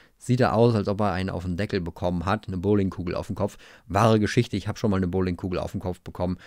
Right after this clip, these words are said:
kann ich euch gerne auch mal wann anders erzählen. Jedenfalls, ich sehe noch besser aus als der Clone Trooper hier. Der hat halt die Bedruckung so ein bisschen nach unten geschoben. Solche Missprints. Ähm, ihr müsst darüber wissen, also n-, für normale Leute ist das natürlich Müll.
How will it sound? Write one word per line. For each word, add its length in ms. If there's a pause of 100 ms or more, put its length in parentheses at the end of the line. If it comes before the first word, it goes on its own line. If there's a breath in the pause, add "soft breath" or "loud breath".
(120)
kann 140
ich 100
euch 100
gerne 240
auch 120
mal 100
wann 180
anders 220
erzählen. 440 (340 loud breath)
Jedenfalls, 360
ich 120
sehe 120
noch 140
besser 260
aus 160
als 180
der 120
Clone 240
Trooper 260
hier. 220 (340 loud breath)
Der 120
hat 140
halt 200
die 180
Bedruckung 540
so 80
ein 80
bisschen 380
nach 180
unten 300
geschoben. 560 (480 loud breath)
Solche 240
Missprints. 720 (140)
Ähm, 180
ihr 120
müsst 200
darüber 300
wissen, 360 (200)
also 160
n-, 240 (260)
für 160
normale 400
Leute 300
ist 160
das 120
natürlich 500
Müll. 460